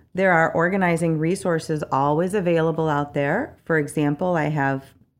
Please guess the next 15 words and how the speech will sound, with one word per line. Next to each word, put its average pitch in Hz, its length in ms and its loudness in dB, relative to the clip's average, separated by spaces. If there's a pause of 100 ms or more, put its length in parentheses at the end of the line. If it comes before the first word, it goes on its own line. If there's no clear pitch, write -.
(120)
four 147 160 0
hundred 151 240 -4
and 151 120 -2
fifty 165 340 -4
plus 190 340 -4
articles 202 580 -4 (460)
on 165 120 2
a 151 60 2
range 165 380 0
of 175 140 0
organizational 170 760 -2
topics, - 640 -6
including 160 540 0
today's 151 420 -4
article. - 540 -8